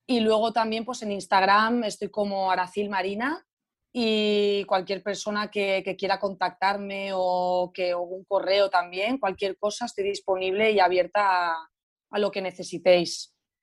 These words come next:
de verdad, porque al final en esto estamos todos para apoyarnos, para compartir, que me parece lo mágico y también sobre todo de tu podcast, ¿no? De,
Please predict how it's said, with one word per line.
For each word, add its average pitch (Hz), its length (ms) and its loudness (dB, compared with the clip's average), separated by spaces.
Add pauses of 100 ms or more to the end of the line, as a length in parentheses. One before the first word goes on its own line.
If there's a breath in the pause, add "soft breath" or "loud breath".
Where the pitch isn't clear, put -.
(280)
de 190 140 4
verdad, 185 340 6
porque 185 220 -2
al 180 80 -2
final 185 300 -2
en 202 100 -4
esto 202 160 -8
estamos 196 380 -8
todos 202 260 2
para 190 220 4
apoyarnos, 190 640 4
para 190 220 -2
compartir, 185 720 -2
que 202 160 -4
me 185 120 -8
parece 180 580 2
lo 170 160 -2
mágico 180 380 -4
y 170 40 -8
también 175 200 -4
sobre 185 180 -6
todo 185 160 0
de 185 80 -2
tu 170 160 -8
podcast, 175 420 0
¿no? 180 120 -16
De, 180 400 2